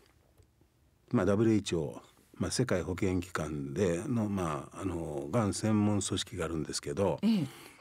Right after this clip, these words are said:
Speaker 1: 国際がん研究機関、アイエーアールシーっていうんですけど、
Speaker 2: はい。
Speaker 1: 二千十五年、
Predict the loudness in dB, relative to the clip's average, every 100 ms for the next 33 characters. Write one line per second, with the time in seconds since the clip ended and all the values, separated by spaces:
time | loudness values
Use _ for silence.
0 | _ _ _ _ _ _ _ -6 -2 0
1 | 2 4 4 4 2 2 2 2 2 0
2 | -2 -4 -8 -8 -8 -18 -20 -20 _ -20
3 | -20 _ 0 2 2 2 2 0 0 0
4 | 0 2 2 2 0 -2 -4 -6 -6 -6
5 | -4 -4 -6 0 2 2 4 4 4 2
6 | 2 2 2 2 4 4